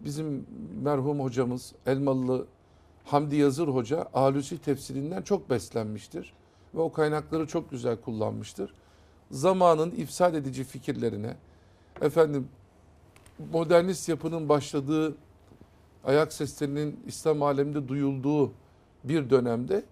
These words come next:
çok muhkem, çok güzel ve kolay bir tefsir, anlaşılır bir tefsir yazmıştır. Allah kendisine gani gani rahmet eylesin. Alusi tefsirinin hatta galiba Türkçe'de tercüme edildi diye biliyorum.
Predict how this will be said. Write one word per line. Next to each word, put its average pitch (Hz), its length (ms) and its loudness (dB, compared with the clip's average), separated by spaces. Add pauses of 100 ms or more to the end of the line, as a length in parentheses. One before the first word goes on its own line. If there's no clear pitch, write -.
(120)
çok 202 240 -2
muhkem, 165 460 -4
çok 196 260 -8
güzel 165 340 -4
ve 208 60 6
kolay 175 520 6
bir 135 140 -4
tefsir, - 520 -10 (480)
anlaşılır 156 540 0
bir 127 60 -6
tefsir 117 360 -6
yazmıştır. 117 460 -6
Allah 156 300 2
kendisine 135 640 -4 (1000)
gani 147 280 2
gani 135 260 2
rahmet 127 380 0
eylesin. 107 460 -6
Alusi 151 520 2
tefsirinin 143 460 -4
hatta 170 300 0
galiba 185 500 2 (600)
Türkçe'de 202 440 -2
tercüme 175 440 2
edildi 135 400 0 (420)
diye 127 240 -2
biliyorum. 117 440 -4